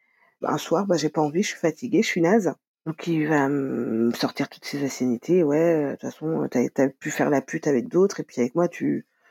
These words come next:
tu fais rien, et cetera. Heu, vraiment, j'aurais dû te traiter comme les autres. » Je dis : « Non, de la merde, j'ai pas envie, je fais pas. »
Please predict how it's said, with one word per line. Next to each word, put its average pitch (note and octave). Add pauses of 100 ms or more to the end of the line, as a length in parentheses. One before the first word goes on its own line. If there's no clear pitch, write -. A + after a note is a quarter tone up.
(400)
tu -
fais -
rien, E3+
et E3
cetera. D#3+
Heu, C3
vraiment, E3+
j'aurais D3+
dû D#3
te -
traiter D3
comme B2
les C#3
autres. » B3+ (120)
Je C3
dis : « D3+
Non, F#3+
de -
la B2
merde, E3+
j'ai B2+
pas C#3+
envie, C3+
je -
fais G2
pas. » F#3